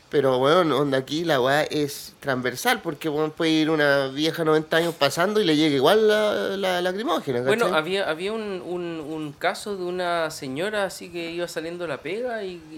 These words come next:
Speaker 2: y
Speaker 1: La ma-, exactamente, eso quería hablar, la,
Speaker 2: y
Speaker 1: eh,
Speaker 2: cagó, pues, weón.
Speaker 1: Fabiola Campillay,
Speaker 2: Le, le, le llegó el,
Speaker 1: eh,
Speaker 2: la,
Speaker 1: le,
Speaker 2: la
Speaker 1: le,
Speaker 2: lacrimógena en
Speaker 1: le
Speaker 2: la cara,
Speaker 1: tiraron,
Speaker 2: pues,
Speaker 1: le
Speaker 2: weón.
Speaker 1: tiraron una lacrimógena directo a la cara,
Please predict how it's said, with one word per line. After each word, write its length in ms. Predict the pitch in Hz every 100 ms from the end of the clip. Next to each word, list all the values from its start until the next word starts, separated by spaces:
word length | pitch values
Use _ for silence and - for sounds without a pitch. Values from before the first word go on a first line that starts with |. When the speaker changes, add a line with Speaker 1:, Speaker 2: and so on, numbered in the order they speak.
| 147
Speaker 2:
y 20 |
Speaker 1:
La 140 | 131 131
ma-, 120 | 143
exactamente, 680 | 135 - 190 196 208 190 170
eso 140 | 170
quería 220 | 175 180
hablar, 180 | 185 196
la, 380 | 175 156 147 131
Speaker 2:
y 40 | -
Speaker 1:
eh, 40 | -
Speaker 2:
cagó, 320 | 127 175 349
pues, 200 | 269 139
weón. 220 | 127 127
Speaker 1:
Fabiola 500 | 131 147 156 170 165
Campillay, 680 | 160 147 151 147 156 160 170
Speaker 2:
Le, 140 | 170 139
le, 60 |
le 100 | 131
llegó 240 | 135 139 165
el, 300 | 170 160 156
Speaker 1:
eh, 80 | 147
Speaker 2:
la, 280 | 143 139
Speaker 1:
le, 180 | 139 165
Speaker 2:
la 100 | 131
Speaker 1:
le, 60 | 135
Speaker 2:
lacrimógena 480 | - 135 175 - 175
en 40 |
Speaker 1:
le 40 | 156
Speaker 2:
la 80 | 135
cara, 120 | 156
Speaker 1:
tiraron, 300 | 165 165 165
Speaker 2:
pues, 100 | 135
Speaker 1:
le 60 | 151
Speaker 2:
weón. 100 | 135
Speaker 1:
tiraron 520 | 135 147 165 180 175
una 340 | 165 160 156 151
lacrimógena 760 | 143 135 135 156 151 156 156
directo 380 | 151 139 151 180
a 20 |
la 160 | 165 147
cara, 480 | 139 135 139 143